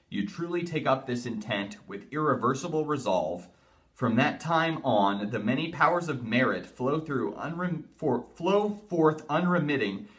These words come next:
in torrents equal to the sky, even when you're asleep or careless. So,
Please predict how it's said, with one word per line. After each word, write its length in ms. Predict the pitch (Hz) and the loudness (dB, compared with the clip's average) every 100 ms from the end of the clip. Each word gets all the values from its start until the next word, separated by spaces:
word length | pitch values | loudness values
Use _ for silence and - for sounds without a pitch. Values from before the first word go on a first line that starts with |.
| _ - | _ -8
in 160 | 113 | -6
torrents 400 | 120 139 143 135 | -2 -2 -2 -4
equal 240 | - 151 147 | -10 -8 -8
to 120 | 131 | -6
the 100 | 110 | -6
sky, 540 | - 104 85 78 76 - | -2 2 2 0 -6 -10
even 320 | 151 156 147 | -4 -2 -2
when 120 | 135 135 | 0 0
you're 140 | 117 | 2
asleep 480 | 120 120 123 120 117 | 0 -4 -4 -4 -4
or 140 | 107 | -6
careless. 720 | 104 107 87 - - - - _ _ _ _ _ _ _ _ _ _ _ _ _ _ _ _ _ _ _ _ _ _ _ _ _ _ _ _ _ _ _ _ _ _ _ _ _ _ _ _ _ _ _ - | -4 -4 -4 -6 -14 -14 -14 _ _ _ _ _ _ _ _ _ _ _ _ _ _ _ _ _ _ _ _ _ _ _ _ _ _ _ _ _ _ _ _ _ _ _ _ _ _ _ _ _ _ _ -14
So, 400 | - 117 104 | -4 -2 -2